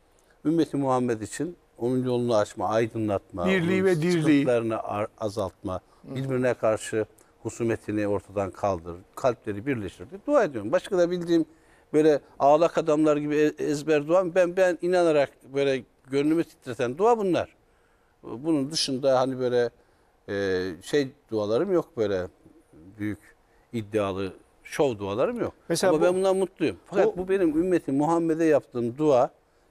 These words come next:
Speaker 1: Şimdi bu vesileyle aklıma geldi. Nereye gidiyorlar dedim
Speaker 3: İşte
Speaker 1: ya?
Speaker 3: bu, bu dua
Speaker 1: Bu
Speaker 3: mesela,
Speaker 1: dualar
Speaker 3: bu
Speaker 1: nereye
Speaker 3: dua,
Speaker 1: gidiyor?
Speaker 3: bu dua mesela politik bir dua mı? Hiç değil.
Speaker 1: Yer yer politik de olabilir.
Speaker 3: Yani ama, ama şöyle bir şey var.
Speaker 1: Mesela
Speaker 3: İşte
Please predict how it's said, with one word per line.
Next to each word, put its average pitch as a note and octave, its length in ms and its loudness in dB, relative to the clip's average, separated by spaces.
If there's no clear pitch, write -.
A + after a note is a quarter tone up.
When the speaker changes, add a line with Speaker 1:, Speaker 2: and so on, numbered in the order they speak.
Speaker 1:
Şimdi E3+ 240 -2
bu A#3 120 0
vesileyle F3 460 2
aklıma D#3 400 0
geldi. A2 400 -2
Nereye B3 180 2
gidiyorlar F#3 340 2
dedim A#2+ 100 0
Speaker 3:
İşte B2+ 180 -2
Speaker 1:
ya? D#3+ 220 2
Speaker 3:
bu, F#3 40 -8
bu G#3+ 120 -2
dua A#3 200 4
Speaker 1:
Bu A3 40 -4
Speaker 3:
mesela, G#3+ 280 0
Speaker 1:
dualar F3 320 4
Speaker 3:
bu G3 40 -10
Speaker 1:
nereye G#3+ 180 4
Speaker 3:
dua, A3+ 160 4
Speaker 1:
gidiyor? C#3 220 -4
Speaker 3:
bu F#3 160 0
dua A3+ 340 2
mesela D3+ 420 -6
politik D#3 380 -2
bir E3+ 80 -10
dua A#2+ 220 -4
mı? A2 140 -16
Hiç - 240 -8
değil. G#2 120 -20
Speaker 1:
Yer C3 220 2
yer C3+ 160 2
politik - 440 -4
de G3 40 2
olabilir. C3+ 360 0
Speaker 3:
Yani C#3 240 -2
ama, F#3+ 240 -2
ama D#3+ 140 -2
şöyle E3+ 320 -2
bir - 60 -14
şey B2+ 140 -6
var. B2 60 -4
Speaker 1:
Mesela - 260 0
Speaker 3:
İşte D#3 80 -6